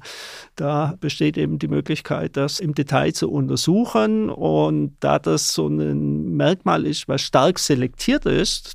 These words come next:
durch die Weibchen, durch die sexuelle Selektion, kann es da auch relativ schnell zu Änderungen geben. Also da ist die Artbildungsrate wahrscheinlich höher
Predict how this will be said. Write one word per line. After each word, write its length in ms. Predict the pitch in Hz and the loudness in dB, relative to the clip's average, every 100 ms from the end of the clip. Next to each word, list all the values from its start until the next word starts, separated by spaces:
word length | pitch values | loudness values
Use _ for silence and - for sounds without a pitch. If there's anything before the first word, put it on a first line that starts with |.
| - | 4
durch 240 | 185 214 | 4 6
die 140 | 160 | 2
Weibchen, 520 | 120 135 220 - 220 202 | 4 2 0 -4 -4 -2
durch 180 | 170 | -2
die 120 | - 160 | -2 -4
sexuelle 600 | 165 156 - 139 151 143 | -2 -2 -2 0 0 -2
Selektion, 560 | 151 143 139 147 165 - - - | -2 -2 -2 -2 -2 -4 -14 -18
kann 220 | - 160 165 | -2 2 2
es 120 | - | 4
da 160 | 160 160 | 2 2
auch 420 | 156 143 - - | 2 0 -4 -2
relativ 600 | 139 156 185 175 175 151 | 2 4 2 0 -4 -2
schnell 500 | - 143 139 160 196 | 0 2 4 6 4
zu 160 | - 170 | 2 0
Änderungen 640 | 160 196 190 120 120 120 | 4 4 6 4 4 2
geben. 340 | 117 127 127 | 0 -2 -2
Also 220 | 139 139 143 | -2 -2 -2
da 320 | 147 147 156 | 0 2 2
ist 240 | 175 - | 0 0
die 140 | 147 - | -2 2
Artbildungsrate 1080 | 135 160 - 180 175 170 - 151 151 151 147 | 2 2 0 0 0 -2 -2 -2 -2 -2 -2
wahrscheinlich 580 | 139 - 139 139 - | -2 -2 0 -2 -2
höher 420 | 151 165 202 151 | 4 4 6 4